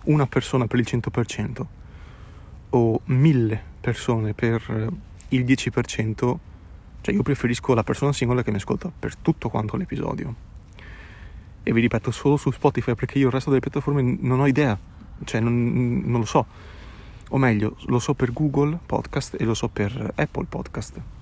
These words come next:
Eh, Google Podcast lo so perché la sua piattaforma è veramente molto buona, cioè la sua console per vedere i dati è molto buona, e quindi so che anche lì in molti mi ascoltano per,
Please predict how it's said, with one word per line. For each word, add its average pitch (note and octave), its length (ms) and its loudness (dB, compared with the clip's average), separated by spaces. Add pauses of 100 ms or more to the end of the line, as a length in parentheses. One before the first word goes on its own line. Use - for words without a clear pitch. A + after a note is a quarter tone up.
(920)
Eh, - 180 -14
Google A#2 300 2
Podcast - 400 0
lo A2 100 4
so A2+ 160 -2
perché A#2 180 -2
la A#2 80 2
sua A#2 140 -2
piattaforma A#2+ 520 -2 (400)
è C3 200 0
veramente B2+ 520 0
molto B2+ 360 2
buona, A2+ 360 2 (400)
cioè - 180 -6
la F#3 80 -2
sua A2 520 0
console - 600 -2 (240)
per A#2 120 0
vedere A2 220 2
i A#2+ 40 2
dati - 280 -2
è E3+ 40 -4
molto A#2+ 260 0
buona, - 280 4 (960)
e - 220 0
quindi A#2 240 2
so A#2+ 220 2
che - 160 -4
anche G2+ 240 2
lì G#2+ 400 2 (300)
in G#2+ 140 -2
molti C#3 280 6
mi A2+ 60 6
ascoltano G#2+ 400 0
per, A2 240 -6